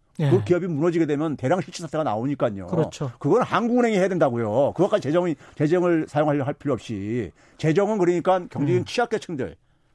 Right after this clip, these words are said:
Speaker 2: 예? 여기에 이제 그러니까는 소득
Speaker 1: 음.
Speaker 2: 지원이라든가, 예?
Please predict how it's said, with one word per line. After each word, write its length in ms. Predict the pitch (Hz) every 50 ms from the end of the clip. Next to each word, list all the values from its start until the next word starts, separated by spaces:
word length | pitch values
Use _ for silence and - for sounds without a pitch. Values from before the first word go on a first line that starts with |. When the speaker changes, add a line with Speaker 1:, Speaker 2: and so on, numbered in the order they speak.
| _ _ _ _
Speaker 2:
예? 120 | - 165 220 - _ _ _ _ _ _ -
여기에 280 | 143 165 180 202 214
이제 140 | 208 190 190
그러니까는 540 | 185 165 156 139 - 143 127 135 160 156 117
소득 240 | - - 220 151 143
Speaker 1:
음. 40 | 131
Speaker 2:
지원이라든가, 720 | 120 214 190 170 160 143 120 113 104 101 107 90 73 - _ _ _ _ _ _ _ _ _ -
예? 120 | 139 240